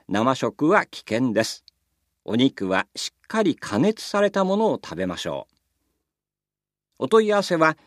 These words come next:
北区保健所生活衛生課食品衛生担当へどうぞ。電話は三九一九の零七二六番です。墨字版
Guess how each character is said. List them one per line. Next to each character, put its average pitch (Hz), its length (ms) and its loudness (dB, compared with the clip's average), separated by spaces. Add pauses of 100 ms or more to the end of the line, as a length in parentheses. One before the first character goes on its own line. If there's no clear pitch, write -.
(200)
北 220 300 0
区 202 180 0
保 156 180 -2
健 143 360 2
所 117 220 -2
生 196 240 0
活 185 340 -2
衛 143 140 2
生 127 260 -2
課 113 280 0 (120)
食 - 360 0
品 220 320 0
衛 185 200 2
生 87 280 -6
担 127 240 0
当 120 240 0
へ 101 40 2
ど 95 140 -2
う 65 60 -14
ぞ。 - 160 -18 (640)
電 127 220 2
話 123 120 2
は 135 180 4 (100)
三 196 360 -2
九 180 420 2
一 - 260 -6
九 160 280 2
の 123 340 2
零 202 360 4
七 185 340 0
二 127 260 2
六 147 240 0
番 73 180 -6
で 71 100 -10
す。 - 200 -16 (2250)
墨 214 400 2
字 226 200 -2
版 208 440 2